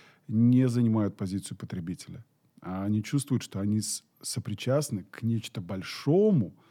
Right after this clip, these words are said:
что мы вместе собираемся создать. И лидер,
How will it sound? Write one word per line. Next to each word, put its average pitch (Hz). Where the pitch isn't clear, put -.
что -
мы 107
вместе 120
собираемся 104
создать. 90
И 117
лидер, 135